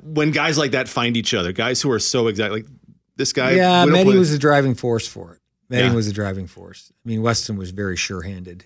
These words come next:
Speaker 2: He was not worried about picking up any football and, and pinning it correctly, but he was certainly willing to go along and, and do whatever was going to allow our kicker to feel comfortable that,
Speaker 1: Yeah.
Speaker 2: that they were gonna be spot on if there was a, uh,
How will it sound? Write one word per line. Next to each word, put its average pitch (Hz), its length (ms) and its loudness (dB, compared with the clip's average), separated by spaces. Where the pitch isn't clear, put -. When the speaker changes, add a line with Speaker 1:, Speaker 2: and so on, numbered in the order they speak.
Speaker 2:
He 101 100 -14
was 98 200 -10
not 95 220 -12
worried 92 260 -10
about 95 300 -14
picking 101 280 -20
up 87 120 -20
any 104 140 -10
football 92 520 -18
and, 98 100 -20
and 98 160 -18
pinning 95 260 -14
it 87 100 -20
correctly, 98 560 -10
but 104 100 -10
he 113 80 -4
was 110 120 -4
certainly 101 280 -12
willing 95 300 -12
to 95 60 -20
go 92 80 -16
along 90 440 -12
and, 90 100 -20
and 87 300 -14
do 95 140 -14
whatever 92 460 -6
was 104 180 -8
going 98 280 -8
to 95 240 -14
allow 92 280 -8
our 90 140 -8
kicker - 280 -16
to 95 60 -20
feel 95 200 -18
comfortable - 520 -20
that, 104 120 -8
Speaker 1:
Yeah. 113 120 -2
Speaker 2:
that 95 100 -20
they 95 100 -12
were 87 100 -10
gonna 92 160 -12
be 90 60 -16
spot 92 340 -12
on 95 220 -12
if 87 140 -20
there 95 120 -12
was 90 180 -12
a, 95 220 -14
uh, - 80 -20